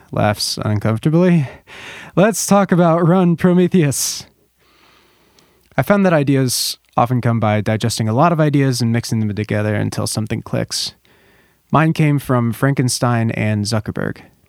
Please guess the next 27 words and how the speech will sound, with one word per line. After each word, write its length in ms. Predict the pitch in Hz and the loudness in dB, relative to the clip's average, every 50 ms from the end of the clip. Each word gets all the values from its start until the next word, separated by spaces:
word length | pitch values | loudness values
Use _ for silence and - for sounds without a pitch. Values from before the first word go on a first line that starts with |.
| _ _ _ _ _ _ _ - | _ _ _ _ _ _ _ 0
I 80 | 139 | 0
got 220 | 151 165 190 190 202 | 2 4 4 4 4
into 300 | 196 190 - - 175 160 | 2 2 2 2 2 2
it 60 | 151 | 2
a 60 | 139 | 2
little 260 | 139 131 131 143 143 | 0 2 2 2 0
bit 300 | 120 104 120 110 107 - _ _ _ _ | 0 0 0 -2 -2 -4 _ _ _ _
for 180 | - - 143 | -4 0 0
January's 460 | 123 - 131 127 120 113 107 104 104 | 2 2 2 2 2 0 0 0 -2
book 180 | - - 110 107 | -4 -6 -8 -8
from 160 | - - 58 | -6 -6 -6
our 120 | 50 - - | -6 -4 -6
Squawk 340 | - - - - - - | -4 -2 -2 -2 -2 -2
series. 480 | - - - - - - - - - - _ _ _ _ _ _ _ _ _ _ _ | -6 -6 -6 -6 -6 -6 -6 -8 -10 -12 _ _ _ _ _ _ _ _ _ _ _
The 80 | - 139 | 0 0
idea 240 | 131 139 147 160 160 | 2 2 2 2 2
of 80 | 147 | 0
a 60 | 135 | -2
Terminator 480 | - - 170 156 151 143 135 127 127 127 | -2 0 0 2 2 2 0 0 0 0
has 180 | 123 117 - - | 0 0 -2 -2
really 160 | 131 120 117 | -2 -2 -2
been 140 | 104 110 104 | -2 -4 -4
squandered 500 | - - - - 131 131 131 120 110 117 | -6 -4 -2 0 0 0 0 0 -2 -2
on 100 | 110 110 | -2 -2
the 60 | 104 | -2
Terminator 420 | - - 117 110 107 110 107 - | -4 -4 -4 -4 -4 -4 -6 -6
franchise. 680 | - - 120 - - - - - - 50 - - - | -6 -6 -4 -4 -4 -4 -4 -4 -4 -4 -6 -6 -8